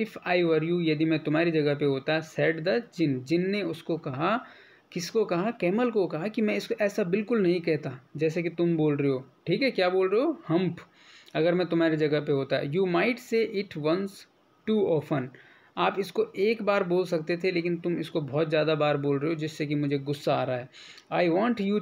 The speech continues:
to work।" मैं चाहता हूँ कि तुम काम करो। And the camel said, "Hump," again। और कैमल ने फिर से हम्प बोल दिया, जिससे जिन को क्या हो गया?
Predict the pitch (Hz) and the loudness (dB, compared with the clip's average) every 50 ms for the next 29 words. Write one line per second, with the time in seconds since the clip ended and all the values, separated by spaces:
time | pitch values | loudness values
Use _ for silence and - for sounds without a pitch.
0 | 180 208 185 151 156 160 156 147 147 - 143 156 165 165 180 175 175 175 180 190 | 0 0 0 2 2 2 2 0 0 -2 -2 0 0 0 0 0 0 0 -2 -2
1 | 196 190 185 180 190 175 170 - - - 165 165 170 170 160 160 160 143 139 131 | -2 -4 -6 -6 -4 -4 -4 -4 -2 0 2 2 4 2 2 0 2 0 0 0
2 | 135 - _ - - - - _ _ _ _ _ _ - 175 170 175 170 - - | -2 -6 _ -20 -20 -20 -20 _ _ _ _ _ _ 0 2 2 0 -2 -2 -2
3 | 190 208 220 226 240 240 226 - 208 190 190 185 156 - 156 147 135 147 160 160 | 0 0 2 2 2 0 0 0 0 0 0 0 -4 -4 -2 -2 -2 -2 -6 -8
4 | - _ _ - 170 143 147 196 190 160 131 117 - - - - 156 - - 170 | -14 _ _ -2 -2 0 2 2 2 2 0 -2 -6 -12 -12 -12 -8 -2 0 2
5 | 170 180 185 190 190 190 190 185 180 - - 196 185 - 196 185 151 139 139 143 | 2 2 2 0 0 0 0 -2 -2 -2 -4 -4 -2 0 -2 0 0 0 -2 -2
6 | 160 156 160 151 147 156 151 147 147 147 160 160 147 151 147 - - 160 156 151 | -2 -2 -4 -4 -2 0 0 0 0 0 -2 -2 -2 -6 -8 -4 -4 -4 -4 -4
7 | 156 151 147 143 131 156 156 160 170 165 165 160 147 - 160 151 143 139 131 135 | -10 -12 -12 -6 -2 0 2 2 2 0 -2 -4 0 0 2 2 2 0 0 0
8 | 165 196 233 247 | 0 0 0 -2